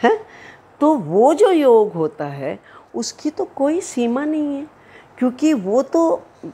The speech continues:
असीमित है, असीम है। आप जो मर्ज़ी चाहे सोच सकते हो, जो परे से परे चीज़ जो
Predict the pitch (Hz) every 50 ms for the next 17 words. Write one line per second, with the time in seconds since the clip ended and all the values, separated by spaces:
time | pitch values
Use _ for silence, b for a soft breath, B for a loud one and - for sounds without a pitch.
0 | - _ - - 226 226 - - 311 294 320 320 320 330 320 330 - - 147 120
1 | - - _ _ _ _ _ _ - - 233 - - 311 311 311 320 320 302 262
2 | 208 147 127 - - _ _ _ b b b b b b b b b b b b
3 | - 233 262 294 233 196 170 - 240 262 294 320 339 277 233 226 233 214 202 -
4 | - 285 311 269 - - 247 208 196 202 233 247 240 247 - - 190 170 175 -
5 | - - 143 - _ _ - - - - - _ B B B B B B B B
6 | B - 185 165 - 269 285 311 320 339 339 349 349 349 302 - - - _ _
7 | _ _ _ _ _ _ _ _ - - 302 302 320 339 330 330 330 311 320 -
8 | 294 285 302 302 285 - - 285 294 294 294 254 226 208 269 311